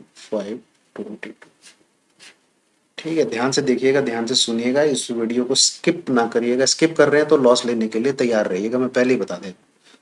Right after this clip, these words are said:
और channel unsubscribe कर दीजिए अगर आप स्किप करके देखते हैं तो। यहाँ पे कल हमने एक analysis किया था, ये डेट आपको दिख रही होगी यहाँ पे, चौबीस अगस्त कल की डेट है और मात्र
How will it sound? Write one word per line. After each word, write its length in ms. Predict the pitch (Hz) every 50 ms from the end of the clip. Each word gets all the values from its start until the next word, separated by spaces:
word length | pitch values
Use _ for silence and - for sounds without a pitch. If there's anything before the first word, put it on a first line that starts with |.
| _ -
और 100 | 123 123
channel 280 | - 135 139 139 135 127
unsubscribe 560 | 120 120 - - 127 123 - 131 131 131 131
कर 100 | 139 123
दीजिए 240 | 127 131 127 131 147
अगर 140 | 147 143 127
आप 120 | 123 123 -
स्किप 300 | - - - 135 127 -
करके 260 | - 113 104 - 107
देखते 300 | 101 - - - - 190
हैं 80 | 190 -
तो। 120 | - - _ _ _ _ - - - - - - - _ _ _ _ _ _ -
यहाँ 320 | 120 123 - - 135 156 151 - -
पे 160 | 165 165 165 165 - - -
कल 180 | - 139 135 135
हमने 260 | 131 131 127 127 131
एक 100 | 123 123
analysis 440 | 120 117 113 113 107 - 135 127 -
किया 220 | - - 120 113 107
था, 180 | - - - - _ _ _ _ _ _ -
ये 300 | 127 113 110 117 127 120 - _ _ _ _ _ _ 135
डेट 300 | 127 120 120 113 117 123
आपको 260 | 123 123 - - 120
दिख 220 | 113 110 110 -
रही 120 | - 123 127
होगी 220 | 127 120 117 120
यहाँ 140 | 117 117 117
पे, 120 | - 127
चौबीस 480 | 120 - - 110 107 107 123 120 - -
अगस्त 320 | 104 113 117 - - - _ -
कल 140 | 127 123 113
की 160 | 113 127 127
डेट 260 | 120 120 120 117 120
है 60 | - - _ _ _ _ _ _ _ _ _ _ _ _ _ _ _ _ _ _ _ -
और 340 | 117 113 113 113 113 - - 127
मात्र 440 | 117 113 117 120 - - - -